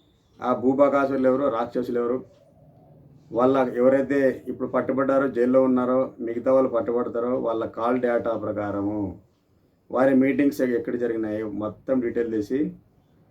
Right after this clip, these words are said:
దీని వెనుకున్న భూబకాసులు ఏదైతే ఆధునిక మార్కెట్ను పాడు లేపుతున్నారో ఆ భూబకాసులు, ఆ నాయకులను కూడా పట్టుకొని జైల్లో వేస్తేనే ఆధుని బాగుపడుతుంది. లేకుంటే భూమాఫియా ఇలాగే కొత్తది ఏదో ఒకటి వస్తూనే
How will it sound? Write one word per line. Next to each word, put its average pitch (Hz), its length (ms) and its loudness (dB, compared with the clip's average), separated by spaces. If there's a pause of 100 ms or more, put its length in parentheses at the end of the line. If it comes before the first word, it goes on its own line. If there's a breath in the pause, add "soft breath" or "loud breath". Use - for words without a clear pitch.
(220)
దీని 139 300 4
వెనుకున్న 147 420 4 (160)
భూబకాసులు 135 760 -2
ఏదైతే 131 300 -2
ఆధునిక 127 300 0
మార్కెట్ను 123 440 -2 (100)
పాడు 117 240 -2
లేపుతున్నారో 110 500 -4 (1080)
ఆ 117 200 0
భూబకాసులు, 127 680 2
ఆ - 20 0 (100)
నాయకులను 120 500 -2
కూడా 123 180 -2 (1120)
పట్టుకొని 127 440 2
జైల్లో 127 280 4
వేస్తేనే 120 400 -2 (260)
ఆధుని 110 340 -4
బాగుపడుతుంది. 95 580 -8 (1040)
లేకుంటే 127 420 2
భూమాఫియా 135 460 0
ఇలాగే 123 240 0 (100)
కొత్తది 131 360 -4
ఏదో 127 120 2
ఒకటి 127 160 0
వస్తూనే 120 220 -8